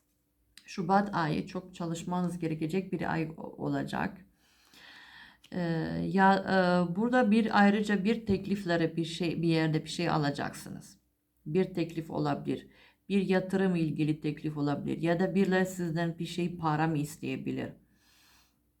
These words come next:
Ee, bir yerde mesela krediye, e, belki krediye bir yerde başvurum yapacaksınız gibi görünüyor. Kredi ilgili bir haberler olabilir.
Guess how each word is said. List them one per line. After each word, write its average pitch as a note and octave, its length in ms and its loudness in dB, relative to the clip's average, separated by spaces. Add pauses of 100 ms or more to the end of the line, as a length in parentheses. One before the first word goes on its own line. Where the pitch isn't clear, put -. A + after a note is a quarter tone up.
(1500)
Ee, E3 240 2 (140)
bir G#3 60 2
yerde G3+ 360 6
mesela F3+ 680 2
krediye, E3+ 520 2
e, - 460 -4
belki D#3 340 0
krediye D#3+ 540 2
bir D3+ 80 2
yerde D3 340 0
başvurum C#3+ 520 -4
yapacaksınız - 1000 -8
gibi C#3+ 240 -8
görünüyor. C#3+ 500 -4 (840)
Kredi E3+ 260 0
ilgili D3+ 500 2
bir C#3+ 80 0
haberler D3 520 0
olabilir. F#3 640 -2